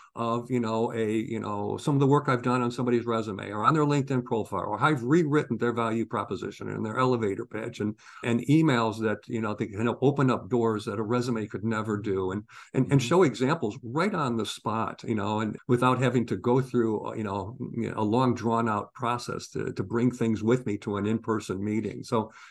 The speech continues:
Speaker 1: it's, you know, everything's right there at my disposal. And, and to me, that's, you know, that's important to the, to the coaching that, that I do and the value that I bring to, to people, so that I can, I can very quickly show them, "Hey,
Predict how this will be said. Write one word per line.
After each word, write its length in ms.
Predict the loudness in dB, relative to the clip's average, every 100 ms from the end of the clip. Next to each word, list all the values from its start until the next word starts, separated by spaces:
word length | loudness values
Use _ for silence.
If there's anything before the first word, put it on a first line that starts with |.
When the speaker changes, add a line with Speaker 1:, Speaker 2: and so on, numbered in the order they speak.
| -4
Speaker 1:
it's, 300 | -2 -2 0
you 120 | 2
know, 180 | 2 2
everything's 400 | 2 2 2 0
right 320 | -2 0 0 0
there 240 | -2 -2
at 120 | -4
my 160 | -6 -6
disposal. 760 | -6 -6 -6 -4 -4 -4 -6 -6
And, 240 | -6 -6 -10 -12 0
and 140 | 2
to 80 | 4
me, 300 | 4 6 4
that's, 360 | 4 0 -4 -16 _ _
you 60 | -4
know, 140 | 0
that's 220 | 2 2 2
important 540 | 2 4 4 2 -4
to 140 | -4
the, 240 | -2 -2 -4
to 120 | -6
the 80 | -6
coaching 480 | -4 -4 -2 -4 -4
that, 160 | -6 -6 _ -10
that 140 | -6
I 220 | -2 0 0
do 400 | 0 -2 -4 -8 _ -16 -8
and 340 | -4 -4 -4
the 120 | -4
value 360 | -2 0 2 0
that 160 | 0
I 140 | -2 -4
bring 340 | -4 -4 -4
to, 340 | -6 -4 -4 -4
to 100 | -6
people, 320 | -4 -4 -4
so 180 | -6 -4
that 180 | -4 -2
I 100 | -2
can, 220 | -2 -4 -6 -14 -8
I 60 | -2
can 220 | 0 2
very 220 | 4 2
quickly 380 | 2 0 0 0
show 280 | -2 -2 -2
them, 280 | -2 -4 -8 -8
"Hey, 220 | -8 -8